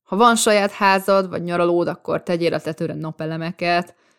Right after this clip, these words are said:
Sőt, ide tartozik az is, hogy mondjuk a lakásodnak vagy házadnak a szigetelését rendbe tedd,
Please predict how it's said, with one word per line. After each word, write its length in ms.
Sőt, 340
ide 180
tartozik 460
az 140
is, 160
hogy 140
mondjuk 300
a 40
lakásodnak 840
vagy 200
házadnak 540
a 40
szigetelését 720
rendbe 300
tedd, 320